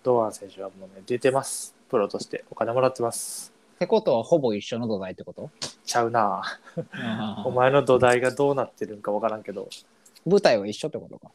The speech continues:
Speaker 1: めちゃめちゃ斜めの土台やけどな、お前のやつ。
Speaker 2: <laughs> なんでなん？
Speaker 1: 平行感覚ゼロの土台です。
Speaker 2: そんなば-、足場悪いとこでやってたん、俺、演奏。
Speaker 1: それ全然。
Speaker 2: 負けてるか。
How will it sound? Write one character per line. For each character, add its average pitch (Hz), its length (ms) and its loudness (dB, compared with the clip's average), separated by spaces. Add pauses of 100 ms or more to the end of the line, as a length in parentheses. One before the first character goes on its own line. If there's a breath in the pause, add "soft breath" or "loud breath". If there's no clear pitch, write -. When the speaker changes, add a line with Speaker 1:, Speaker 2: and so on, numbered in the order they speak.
Speaker 1:
め 110 160 -6
ち - 120 0
ゃ 143 60 4
め 147 100 -2
ち - 40 0
ゃ 160 40 2
斜 117 380 -2
め 120 40 0
の 120 200 -2 (100)
土 120 100 0
台 110 160 2
や 98 80 -2
け 107 80 -6
ど 101 80 -2
な、 95 120 -6
お 95 40 -6
前 98 140 -6
の 101 80 -8
や 95 60 -10
つ。 202 100 -6
Speaker 2:
<laughs> - 20 -4
な 175 180 6
ん 185 80 4
で 262 140 8
な 165 200 -2
ん？ - 20 -12 (260)
Speaker 1:
平 170 200 8
行 170 160 4
感 160 180 -4
覚 113 180 -10
ゼ 120 160 -4
ロ 120 100 -6
の 104 120 -12
土 98 140 -8
台 92 200 -6
で 92 80 -8
す。 - 180 -20 (200)
Speaker 2:
そ 214 60 -2
ん 233 180 0
な 214 120 0
ば-、 202 200 0
足 185 200 2
場 156 120 4
悪 135 160 4
い - 20 -2
と 123 80 -8
こ 123 80 -6
で 120 80 -6
や 117 60 -4
っ - 20 -16
て - 100 -20
た 113 80 -6
ん、 107 40 -8
俺、 101 140 -12
演 104 120 -14
奏。 101 180 -8 (360)
Speaker 1:
そ - 180 -18
れ - 160 -20 (840)
全 110 300 -6
然。 110 260 -2 (840)
Speaker 2:
負 107 100 -14
け 101 80 -8
て 104 120 -6
る 98 80 -6
か。 87 380 -8